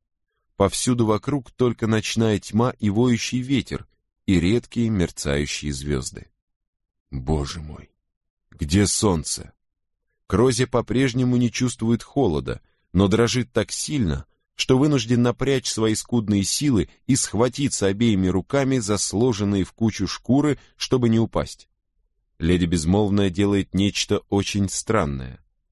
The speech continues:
Она разобрала палатку в считанные секунды.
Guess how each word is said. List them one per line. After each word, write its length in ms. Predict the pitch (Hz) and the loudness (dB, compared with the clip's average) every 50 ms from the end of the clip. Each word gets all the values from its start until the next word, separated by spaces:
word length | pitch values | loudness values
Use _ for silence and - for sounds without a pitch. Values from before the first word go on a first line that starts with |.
| _ _ _ _ _ _ _ _ _ - | _ _ _ _ _ _ _ _ _ -4
Она 220 | - 78 92 101 | 0 2 2 2
разобрала 480 | 107 101 95 101 98 104 104 110 117 101 | 2 0 -2 -2 0 0 2 2 0 0
палатку 460 | - 101 98 110 123 120 - - 123 | 0 -2 0 0 0 -2 -2 -6 -6
в 60 | - | -6
считанные 460 | - - - 127 113 120 117 120 120 | -6 -4 -4 -2 0 0 2 2 0
секунды. 640 | 117 - - 123 - 139 127 92 76 69 67 71 | 0 -2 -4 -6 -2 -2 0 0 0 -2 -4 -8